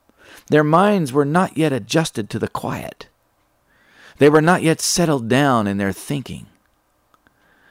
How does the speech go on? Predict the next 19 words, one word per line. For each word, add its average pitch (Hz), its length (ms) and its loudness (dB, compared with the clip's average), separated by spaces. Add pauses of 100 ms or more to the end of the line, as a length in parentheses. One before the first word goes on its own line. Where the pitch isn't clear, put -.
(320)
What 151 300 0
God 156 360 2
was 139 220 0
going 139 480 0
to 120 120 -6
give 131 340 -2
Moses 127 580 -2 (220)
was 95 180 -4
so 160 340 0
awesome 139 500 0 (380)
that 90 160 -4
he 104 120 0
knew 156 360 4
that 131 180 0
Moses' 135 500 0
heart 107 380 -6
had 104 220 -6
to 101 80 -8
be 107 180 -8